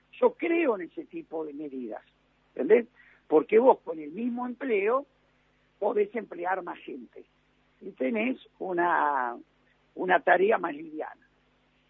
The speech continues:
Ahora, ¿qué pasa en países como el nuestro? Y una estabilidad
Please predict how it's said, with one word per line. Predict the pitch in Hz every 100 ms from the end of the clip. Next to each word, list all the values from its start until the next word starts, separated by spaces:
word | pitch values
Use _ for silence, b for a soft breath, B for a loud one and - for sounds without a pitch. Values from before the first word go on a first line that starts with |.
| -
Ahora, | 214 269
¿qué | - 269
pasa | 320 320 262
en | 185
países | 202 226 214 202
como | - 170 156
el | -
nuestro? | 180 170 - - - _ -
Y | 233
una | 226
estabilidad | 165 - - 156 160 147 156 151 190 202